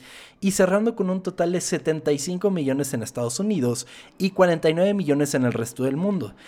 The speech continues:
cerrando con un total de ciento veinticuatro millones de dólares, convirtiéndose así en la tercer película stop motion con más alta recaudación de la historia.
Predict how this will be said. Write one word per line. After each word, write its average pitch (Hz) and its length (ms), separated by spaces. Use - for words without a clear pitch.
cerrando 196 480
con 170 160
un 175 140
total 156 320
de 151 100
ciento 233 400
veinticuatro 147 560
millones 143 400
de 180 100
dólares, 123 480
convirtiéndose 175 720
así 170 360
en 165 180
la 143 160
tercer 143 400
película 160 400
stop 135 300
motion 175 420
con 208 220
más 240 200
alta 202 220
recaudación 143 720
de 131 60
la 110 80
historia. - 540